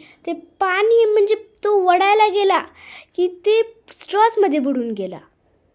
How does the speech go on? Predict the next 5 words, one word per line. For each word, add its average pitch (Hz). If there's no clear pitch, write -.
मग 285
तो 311
आता 302
काय 254
करायचं, 233